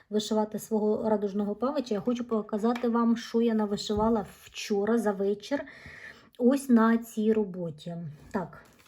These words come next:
нагадаю, да, хто тільки що до мене доєднався з цього відеоролика, що я вишиваю фрузілок, торгова марка, і їх святвечір. Тобто отакі в мене будуть, е, іграшки,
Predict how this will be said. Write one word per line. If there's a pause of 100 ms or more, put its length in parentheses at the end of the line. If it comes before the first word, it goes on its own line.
(160)
нагадаю,
да, (220)
хто (800)
тільки
що
до
мене
доєднався
з
цього
відеоролика,
що
я
вишиваю (100)
фрузілок,
торгова
марка, (480)
і (380)
їх
святвечір.
Тобто
отакі
в
мене (180)
будуть,
е, (440)
іграшки,